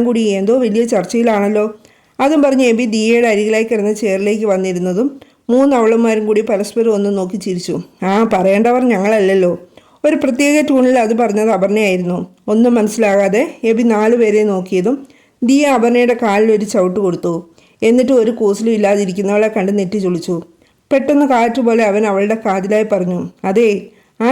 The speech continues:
ചവിട്ട് അവിടെ അല്ല, ഇവിടെയാണ് കിട്ടിയത്." ഒരു നിമിഷം അവൾ ആകെ ചമ്മിയ അവസ്ഥയിൽ അവൻ്റെ മുഖത്തേക്ക് നോക്കി ഒന്ന് ചിരിച്ചതും അവൻ അവൾക്ക് നേർക്ക് കുസൃതി ചിരിയോടെ കണ്ണു ചിമ്മിക്കാട്ടി. എന്നാൽ അവരുടെ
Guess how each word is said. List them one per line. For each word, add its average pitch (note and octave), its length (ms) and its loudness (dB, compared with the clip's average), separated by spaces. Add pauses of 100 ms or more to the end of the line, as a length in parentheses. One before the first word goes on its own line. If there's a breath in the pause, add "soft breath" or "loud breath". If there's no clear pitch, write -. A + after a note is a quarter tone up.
(120)
ചവിട്ട് A3+ 300 0
അവിടെ G#3+ 240 2
അല്ല, F3+ 120 0 (200)
ഇവിടെയാണ് G#3+ 440 0
കിട്ടിയത്." F3+ 380 -2 (540 soft breath)
ഒരു C#4 200 2
നിമിഷം C#4 300 2
അവൾ A#3+ 100 2 (140)
ആകെ A#3+ 260 2
ചമ്മിയ A3+ 380 2
അവസ്ഥയിൽ G3+ 420 0
അവൻ്റെ G3 260 0
മുഖത്തേക്ക് G3 460 -2
നോക്കി F#3 260 -4
ഒന്ന് F#3 200 -2
ചിരിച്ചതും F3+ 440 -2 (460 loud breath)
അവൻ B3+ 120 2 (100)
അവൾക്ക് G#3+ 340 0
നേർക്ക് G3 320 -4
കുസൃതി G#3 440 -4
ചിരിയോടെ G3 400 -2
കണ്ണു G3 260 -2
ചിമ്മിക്കാട്ടി. F3+ 560 -2 (580 soft breath)
എന്നാൽ A3+ 200 4 (120)
അവരുടെ G#3 280 0